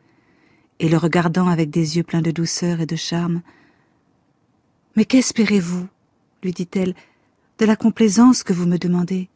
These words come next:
Vous vous repentirez peut-être de l'avoir obtenue, et je me repentirai infailliblement de vous l'avoir accordée. Vous méritez une destinée plus heureuse que celle que vous avez eue jusqu'ici, et que celle que vous pouvez trouver à l'avenir,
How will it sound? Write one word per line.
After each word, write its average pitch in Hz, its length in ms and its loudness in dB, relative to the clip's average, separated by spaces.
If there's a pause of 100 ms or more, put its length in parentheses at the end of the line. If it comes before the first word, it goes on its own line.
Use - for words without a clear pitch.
(1300)
Vous 208 100 -4
vous 202 120 2
repentirez 214 500 2
peut-être 226 440 -2
de 208 80 0
l'avoir 190 280 0
obtenue, 196 500 2
et 214 60 2
je 185 100 -2
me 196 100 4
repentirai 208 480 0
infailliblement 220 720 4
de 175 80 -4
vous 175 140 -6
l'avoir 170 300 -2
accordée. 175 600 -6 (960)
Vous 180 160 0
méritez 180 400 0
une 180 100 4
destinée 180 440 0
plus 185 260 0
heureuse 202 400 2
que 202 100 -2
celle 180 240 -2
que 190 100 -2
vous 175 220 -2
avez 175 220 0
eue 180 100 2
jusqu'ici, 180 640 -4 (320)
et 196 80 -4
que 202 120 -2
celle 202 320 -2
que - 100 -4
vous 190 120 -2
pouvez 196 280 -2
trouver 185 340 -4
à 165 40 0
l'avenir, 165 460 -4